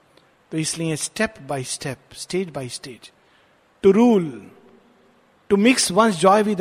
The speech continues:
others' joy, अपनी खुशी को शेयर करना, पूरे ब्रह्मांड की खुशी बात की बात है। To rule and master, सीमित चीजों को मास्टर करना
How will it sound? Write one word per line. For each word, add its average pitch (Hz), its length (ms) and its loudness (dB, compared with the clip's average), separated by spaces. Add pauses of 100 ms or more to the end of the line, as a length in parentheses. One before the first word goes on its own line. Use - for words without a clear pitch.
others' 175 300 -6
joy, 123 160 -8 (240)
अपनी 208 260 -6
खुशी 196 280 -4
को 185 140 -6
शेयर 175 300 -2
करना, 131 440 -8 (680)
पूरे 180 220 4
ब्रह्मांड 180 500 0
की 208 120 -8
खुशी 190 280 -6
बात 156 280 -4
की 160 100 -8
बात 131 260 -10
है। 101 200 -20 (1500)
To 180 60 4
rule 240 320 6
and 185 140 0
master, 175 420 -2
सीमित 269 420 0
चीजों 220 300 -2
को 214 80 -2
मास्टर 170 400 -2
करना 127 440 -10